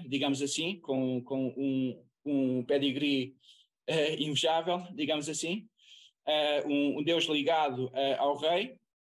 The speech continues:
eh, era também um, um deus disponível para, eh, pessoas, eh, pelo menos da elite mediana. Eh, e é isto que é, eh, na minha opinião, excepcional, eh, no, no, no Egito.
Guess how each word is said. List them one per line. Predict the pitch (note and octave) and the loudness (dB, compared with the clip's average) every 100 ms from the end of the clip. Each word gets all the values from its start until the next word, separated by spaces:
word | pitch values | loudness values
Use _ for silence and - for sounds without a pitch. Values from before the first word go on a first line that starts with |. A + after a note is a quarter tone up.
| _ - | _ -4
eh, | D#3 D#3+ E3+ | 0 2 2
era | F3 | 2
também | F3 E3+ F3+ F3+ E3+ | 2 2 2 0 -2
um, | E3+ E3+ E3 | -2 0 -2
um | |
deus | D#3+ F#3 F#3 - - | 2 2 2 -2 -4
disponível | D#3+ E3+ E3+ E3 F3 F3 F3+ F3+ - _ _ _ _ _ _ - | -2 -2 0 0 2 2 2 0 -8 _ _ _ _ _ _ 0
para, | E3+ F3 D3 - | 2 2 0 0
eh, | D#3+ D#3+ D#3 D#3 | 2 4 4 0
pessoas, | - - - D#3+ D#3+ E3 - - | -4 -6 0 2 2 2 -2 -4
eh, | D3+ C#3 | -8 -2
pelo | E3 | 0
menos | E3 E3+ F3 D3 | 2 2 2 0
da | D#3+ D#3+ - | 0 0 0
elite | D3 D3+ E3 - D#3 | 0 2 0 -4 -6
mediana. | D3 C#3 C#3 A#2+ A#2+ A#2+ - _ _ _ _ | -4 0 2 0 -2 -10 -20 _ _ _ _
Eh, | D3 D3+ C#3 | 0 0 0
e | D3+ | 0
é | E3 | 2
isto | F3 E3+ - | 2 0 -2
que | E3+ | 0
é, | F3 F#3 - | 2 0 -2
eh, | D#3 D#3+ D#3 C#3+ | 0 2 2 0
na | D#3 | -2
minha | D#3+ | 0
opinião, | D3+ D#3+ D#3+ F3 E3+ - | -2 0 0 0 -2 -4
excepcional, | - D#3+ D#3 D#3 D#3 D#3+ E3 - _ - _ _ _ - | -2 0 0 0 2 2 0 -8 _ -20 _ _ _ 0
eh, | C#3+ D3 C#3+ - - | 2 2 0 -4 -6
no, | C#3+ D3 D3 D3 A#2 | -4 0 0 -2 -4
no, | C#3+ C#3+ C3+ | -2 -2 -2
no | D3 | -4
Egito. | D#3 - B2 - | -2 -2 -2 -6